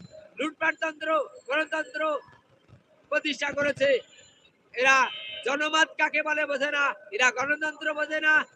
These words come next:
এরা রাজনীতি বোঝে না। গণতন্ত্র বলতে সেই শাসন ব্যবস্থা,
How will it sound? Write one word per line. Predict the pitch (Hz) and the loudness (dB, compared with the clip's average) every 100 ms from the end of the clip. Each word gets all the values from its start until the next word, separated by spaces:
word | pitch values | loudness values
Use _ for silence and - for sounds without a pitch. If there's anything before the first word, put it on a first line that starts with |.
| - | -6
এরা | 240 269 262 | -2 0 2
রাজনীতি | 262 285 302 294 285 | 0 -2 -6 -10 -4
বোঝে | 285 285 | -2 0
না। | 285 269 - - - - | 0 0 -2 -10 -16 -4
গণতন্ত্র | 277 294 302 294 311 302 | -2 0 -4 -4 -4 -4
বলতে | 302 302 311 294 - - - _ _ _ _ _ _ - - | -6 -6 -4 -4 8 8 8 _ _ _ _ _ _ -20 -4
সেই | 277 311 | 0 0
শাসন | 294 311 311 | 0 -2 -2
ব্যবস্থা, | 311 311 - 320 311 | -4 -4 -2 2 4